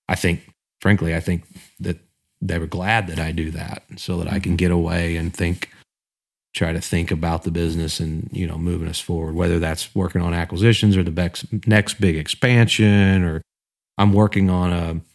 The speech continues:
Speaker 1: culture playbook right now. I'm trying to take everything we've developed and put it all in writing in a playbook that we can hand to new team members, uh,
Speaker 2: Mm-hmm.
Speaker 1: or potential acquisitions. So it's things like that that I'm working, trying to work more on.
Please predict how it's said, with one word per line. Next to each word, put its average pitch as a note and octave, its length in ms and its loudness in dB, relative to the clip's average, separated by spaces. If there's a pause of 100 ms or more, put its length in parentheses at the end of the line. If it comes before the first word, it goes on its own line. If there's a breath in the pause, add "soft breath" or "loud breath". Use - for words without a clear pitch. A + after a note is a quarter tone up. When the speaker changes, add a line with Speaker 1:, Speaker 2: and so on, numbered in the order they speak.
(160)
Speaker 1:
culture G2 340 0
playbook G2 540 2
right G2+ 220 2
now. G2+ 260 0
I'm F2 120 -2
trying F#2+ 320 0
to F2+ 60 0
take F#2+ 300 0
everything F#2 340 0
we've F#2 140 4
developed F#2 380 -2
and D#2+ 120 -6
put - 160 -4
it F#2 100 0
all F2+ 280 0
in F2 140 -2
writing F#2 460 2
in E2+ 120 0
a D#2 100 -6 (380 loud breath)
playbook F#2+ 400 0
that F#2+ 80 -4
we F2+ 120 0
can E2+ 120 -8
hand F2+ 340 -2
to - 80 -8
new F2 180 -2
team F2+ 240 -4
members, F#2+ 520 -2 (200)
uh, - 40 -4
Speaker 2:
Mm-hmm. E2 280 -2
Speaker 1:
or F2+ 60 -2
potential F2 440 -2
acquisitions. E2+ 720 -2
So E2+ 360 -4
it's - 200 2
things A2 280 6
like F#2 220 2
that F2+ 220 0
that F2 120 -2
I'm E2+ 160 -2
working, F2 340 -4
trying G#2+ 380 4
to F2+ 60 0
work F2+ 220 -2
more F2+ 340 -4
on. F2+ 140 -10